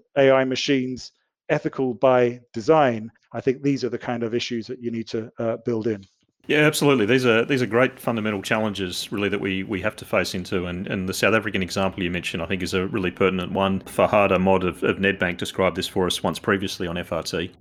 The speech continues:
Speaker 2: And in the U S, I think we see a lot of the, the, uh, the discussion at the moment, as you see, particularly some of the big tech companies bringing forward new A I solutions, is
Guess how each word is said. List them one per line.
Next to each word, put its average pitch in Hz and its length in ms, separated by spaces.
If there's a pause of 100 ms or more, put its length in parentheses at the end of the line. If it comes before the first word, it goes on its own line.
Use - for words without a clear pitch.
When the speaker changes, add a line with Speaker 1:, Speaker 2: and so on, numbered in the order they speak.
(180)
Speaker 2:
And 117 80
in 127 80
the 131 60
U 131 200
S, 123 160
I 104 80
think 101 140
we 101 80
see 107 180
a 95 60
lot 101 140
of 92 60
the, 92 240
the, 92 480
uh, 90 300
the 98 80
discussion 101 420
at 92 60
the 92 80
moment, 92 320
as 87 140
you 82 80
see, 92 460 (180)
particularly - 320
some 95 180
of 85 40
the 87 60
big 95 180
tech - 180
companies 87 420
bringing 90 340
forward 90 380
new 92 220
A 90 180
I 90 100
solutions, 90 640
is 90 320